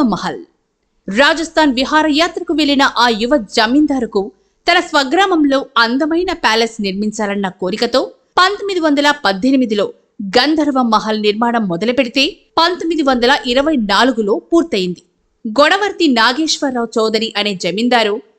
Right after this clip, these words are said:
ఆచంట గ్రామంలో ఈ మహల్ నిర్మించారు. గంధర్వ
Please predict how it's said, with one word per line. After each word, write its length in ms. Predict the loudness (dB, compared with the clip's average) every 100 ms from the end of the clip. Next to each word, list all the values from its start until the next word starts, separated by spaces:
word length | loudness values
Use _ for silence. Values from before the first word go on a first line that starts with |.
| _ -2
ఆచంట 460 | 2 2 0 -2 -2 0
గ్రామంలో 420 | 0 0 -2 -2 -2 -4 0
ఈ 40 | 2 2
మహల్ 260 | 0 -2 -2
నిర్మించారు. 500 | -2 -6 -6 -6 -6 _ _ _ -10
గంధర్వ 520 | -2 0 0 -2